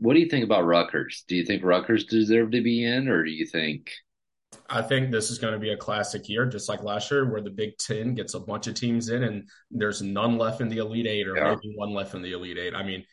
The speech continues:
Speaker 2: they're gonna drop like flies. The Big Ten's very overrated. And it just kinda goes to show, and I think it's gonna be proved again because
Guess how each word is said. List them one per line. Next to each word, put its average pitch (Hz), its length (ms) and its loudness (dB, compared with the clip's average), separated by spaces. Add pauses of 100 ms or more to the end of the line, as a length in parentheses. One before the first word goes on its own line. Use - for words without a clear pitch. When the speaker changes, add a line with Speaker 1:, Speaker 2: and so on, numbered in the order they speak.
(120)
Speaker 2:
they're 107 120 4
gonna 120 160 6
drop 95 220 -2
like 87 160 -4
flies. 87 420 -2
The 107 100 -2
Big 107 220 2
Ten's 92 240 -4
very 92 220 -2
overrated. 92 540 -6 (240)
And 117 120 2
it 110 260 0
just 117 300 2
kinda 110 180 2
goes 104 220 0
to 95 60 -6
show, 104 260 -2
and 95 80 -2
I 95 60 -4
think 107 200 -6
it's 101 120 -6
gonna 101 160 -6
be 98 120 -4
proved 101 300 -8
again 101 340 -6
because 98 460 -6